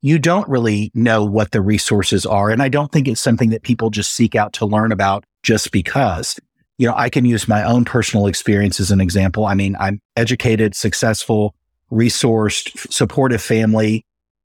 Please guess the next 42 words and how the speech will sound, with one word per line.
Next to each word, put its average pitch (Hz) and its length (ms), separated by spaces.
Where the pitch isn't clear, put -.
you 123 100
know, 113 100
and 117 200
when 120 100
I 131 140
went 131 260
through 117 300
my 107 240
dark 113 280
night 110 220
of 104 80
the 101 100
soul, 127 380
I 113 120
literally 117 420
had 98 260
no 110 540
idea 107 480
about 95 280
where 104 140
to 101 80
begin. 101 560
And 107 120
it 113 40
was 107 140
actually 127 360
my 101 160
mom 120 300
doing 110 240
some 98 240
research 101 520
and 107 160
finding 104 420
nami, 104 380
and 95 140
she - 180
and 104 80
my 95 140
dad 98 340
did 107 140
a 104 60
course - 520